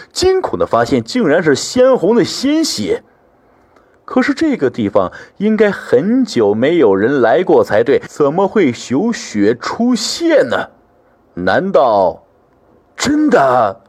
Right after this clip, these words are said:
他有点慌了，就要原路跑回去，毕竟一个人大晚上的跑来这里，四周黑咕隆咚的，说不害怕那是假的。就在这个时候，他忽然听到了一阵飘渺的歌声，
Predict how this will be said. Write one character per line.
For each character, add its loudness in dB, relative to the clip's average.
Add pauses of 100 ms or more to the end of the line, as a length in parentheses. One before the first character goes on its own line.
(1040)
他 0
有 0
点 2
慌 -4
了， -12 (680)
就 0
要 4
原 2
路 0
跑 0
回 -2
去， -4 (240)
毕 -2
竟 -8
一 -2
个 0
人 2
大 2
晚 2
上 2
的 0
跑 0
来 2
这 0
里， -2 (300)
四 -2
周 2
黑 0
咕 2
隆 2
咚 0
的， 2 (520)
说 -2
不 -2
害 0
怕 0
那 2
是 -6
假 -4
的。 -4 (840)
就 -2
在 2
这 -4
个 -8
时 -14
候， -14 (200)
他 -6
忽 0
然 4
听 -4
到 4
了 0
一 -2
阵 2
飘 2
渺 2
的 -4
歌 -2
声， -4